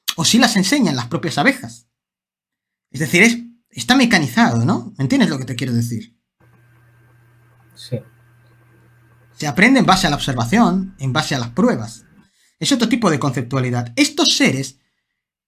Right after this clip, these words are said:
Speaker 1: no provienen del reino animal, provienen del humano. Eso es lo que quiero decir.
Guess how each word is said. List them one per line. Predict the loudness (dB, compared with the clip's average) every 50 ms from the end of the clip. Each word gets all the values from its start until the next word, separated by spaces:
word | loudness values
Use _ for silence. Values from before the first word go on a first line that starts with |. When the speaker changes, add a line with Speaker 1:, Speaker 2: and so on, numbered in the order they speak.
| _ _ _ -2
Speaker 1:
no | 0 0 0 4
provienen | 4 4 4 6 4 4 4 4
del | 4 2 0 0
reino | 0 0 2 2 2
animal, | 2 2 2 2 2 2 2 0 0 -4 -4
provienen | -2 0 2 4 4 4 4 4 2 2 -2 -4 -6 -10 _ _ _ _ _ _ _
del | -10 0 2 4 4 4
humano. | 4 4 4 4 4 4 2 -2 -4 -6 -10 -16 _ _ _ _ _ _ _ _ _ _ _ _ -2
Eso | 0 2 2 4
es | 2
lo | 2 2
que | 0 -2
quiero | 0 0 2 2 2
decir. | 0 0 -2 -2 -2 -2 -2 -4 -6 -16 _